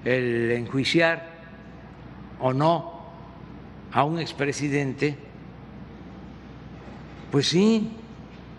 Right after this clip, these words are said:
debemos de participar todos. Y como existe, hablábamos, la mala costumbre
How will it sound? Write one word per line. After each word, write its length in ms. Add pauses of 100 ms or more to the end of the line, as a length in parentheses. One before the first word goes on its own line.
(180)
debemos 340
de 60
participar 720
todos. 520 (2000)
Y 120
como 880
existe, 760 (1000)
hablábamos, 840 (800)
la 120
mala 340
costumbre 680